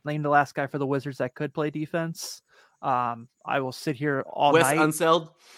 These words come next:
Speaker 1: <laughs> Yeah.
Speaker 2: <laughs>
Speaker 1: Jerry Stackhouse, maybe?
Speaker 2: <laughs> Maybe
Speaker 1: Yeah.
Speaker 2: Jerry Stackhouse. Yeah,
Speaker 1: Yeah,
Speaker 2: that's
Speaker 1: certainly
Speaker 2: it.
Speaker 1: not, certainly
Speaker 2: That's
Speaker 1: not
Speaker 2: it.
Speaker 1: Bradley Beal, you know.
Speaker 2: No, no.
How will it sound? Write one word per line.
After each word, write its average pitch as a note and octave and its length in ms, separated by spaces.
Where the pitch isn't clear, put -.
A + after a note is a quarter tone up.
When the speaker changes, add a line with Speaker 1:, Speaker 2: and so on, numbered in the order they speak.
Speaker 1:
<laughs> - 220
Yeah. F4 460
Speaker 2:
<laughs> - 20
Speaker 1:
Jerry G3 280
Stackhouse, G3+ 680
maybe? G#3+ 400
Speaker 2:
<laughs> B3+ 420
Maybe C3+ 300
Speaker 1:
Yeah. C3+ 60
Speaker 2:
Jerry C3 160
Stackhouse. C#3+ 680
Yeah, A#2+ 380
Speaker 1:
Yeah, D3+ 140
Speaker 2:
that's D3 120
Speaker 1:
certainly G3+ 200
Speaker 2:
it. G3+ 40
Speaker 1:
not, G3 200
certainly A3 300
Speaker 2:
That's G#3+ 160
Speaker 1:
not A3+ 40
Speaker 2:
it. A3+ 40
Speaker 1:
Bradley G#3 200
Beal, F3 400
you E3+ 140
know. D3+ 180
Speaker 2:
No, B2+ 260
no. A#2+ 320